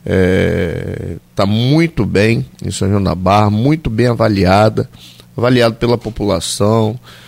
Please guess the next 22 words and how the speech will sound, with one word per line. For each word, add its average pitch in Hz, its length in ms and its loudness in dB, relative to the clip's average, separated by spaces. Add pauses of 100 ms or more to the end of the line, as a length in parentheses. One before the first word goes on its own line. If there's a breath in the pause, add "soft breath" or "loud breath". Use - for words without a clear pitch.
(220 loud breath)
é, 90 120 -6
por 139 340 2
nós 123 320 2
vereadores, 110 1040 2 (240)
sempre 143 380 -2
atendendo 113 500 0
muito 117 500 -2
bem, 113 500 0 (640 loud breath)
muito 135 380 0
solidária, 113 760 2
muito 143 540 -2
sincera, 123 880 0 (400 loud breath)
né? 110 540 0
É, 95 480 0
gosta 113 480 -2
de 110 160 -6
tratar 110 720 0 (480 loud breath)
e 104 180 -2
cumprir. 113 840 -2
Ela 107 540 2
avançou 127 500 0
muito, 139 420 0